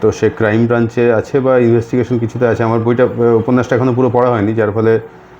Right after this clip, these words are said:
মিস ইনফরমেশন দেবো না। সিআইডিতে আছে রণজয় বলে একটি ছেলে, ইয়াং ছেলে, যে ইনভেস্টিগেট করবে পুরো কেসটা, সেটা বলে দিতে পারি। তারপর পড়া হলে বাকিটা বলবো। এই হচ্ছে এই।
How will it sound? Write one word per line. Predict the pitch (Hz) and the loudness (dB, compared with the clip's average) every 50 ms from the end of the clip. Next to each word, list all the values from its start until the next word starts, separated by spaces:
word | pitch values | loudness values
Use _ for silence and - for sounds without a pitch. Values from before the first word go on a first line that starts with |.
| - - - | -16 -6 -2
মিস | 117 113 - - | -2 -2 0 0
ইনফরমেশন | 127 113 127 127 127 113 127 131 | 0 0 0 0 -2 0 0 0
দেবো | 123 127 131 | 0 2 2
না। | 139 143 | 0 -2
সিআইডিতে | 120 - - 143 147 151 156 151 151 156 160 | -2 0 0 2 2 2 2 2 2 2 2
আছে | 151 143 - 151 | 2 2 0 0
রণজয় | 139 131 135 135 131 139 143 143 | 0 0 0 2 2 2 2 2
বলে | 139 135 135 | 2 0 0
একটি | 127 - - 135 | -2 -2 -4 -8
ছেলে, | 120 - 127 123 139 139 | -4 -2 0 0 2 2
ইয়াং | 127 123 120 123 123 | 2 2 2 0 0
ছেলে, | - - 123 120 139 180 196 - | -2 -2 0 0 0 0 0 -2
যে | 120 117 117 113 113 110 110 107 101 - - - - - - - - - | 0 0 2 4 4 4 4 2 2 -2 -8 -16 -20 -20 -20 -20 -8 -2
ইনভেস্টিগেট | 120 113 110 110 104 - - 120 107 113 113 - | 0 2 2 2 0 0 -2 0 0 0 -2 -2
করবে | - 131 123 123 131 156 202 262 - - - - - - - - - - - - - - - - - - - - - - - | -2 -2 0 2 2 2 0 -2 -6 -14 -20 -20 -20 -20 -20 -20 -20 -20 -20 -20 -20 -20 -20 -20 -20 -20 -20 -20 -14 -6 -2
পুরো | 120 120 120 | 0 0 0
কেসটা, | 117 - 120 107 - - - 147 208 247 - - - - - - | 0 0 -2 -4 -2 -2 -4 -2 -2 -4 -8 -14 -20 -20 -12 -8
সেটা | - 113 107 107 | -4 -2 -2 0
বলে | 104 104 104 107 | 0 2 2 2
দিতে | 110 110 120 | 2 0 0
পারি। | 110 120 120 139 190 240 - - - - - - - - - - - - - - - | 0 0 0 0 -2 -4 -8 -14 -20 -20 -20 -20 -20 -20 -20 -20 -20 -20 -20 -6 -2
তারপর | - 113 104 - 131 123 117 | -2 -2 0 0 0 0 0
পড়া | 123 117 113 | 0 0 0
হলে | 113 131 156 170 | 0 0 0 0
বাকিটা | 151 117 - - 117 117 | -2 -4 -4 -4 -4 -4
বলবো। | 101 104 104 104 104 120 151 226 180 - - - - - - - - - - - - - - - - - - - - - - - - - - - - - - - - - - - - - - | -2 -2 -4 -4 -4 -6 -6 -8 -10 -16 -20 -20 -20 -20 -20 -20 -20 -20 -20 -20 -20 -20 -20 -20 -20 -20 -20 -20 -20 -20 -20 -20 -20 -20 -20 -20 -20 -20 -20 -20 -20 -18 -18 -18 -18 -8 -2
এই | 120 113 107 | 0 2 2
হচ্ছে | 107 110 107 - - - - - | 2 0 -2 -4 -4 -4 -2 -2
এই। | 120 101 87 | -2 -2 -2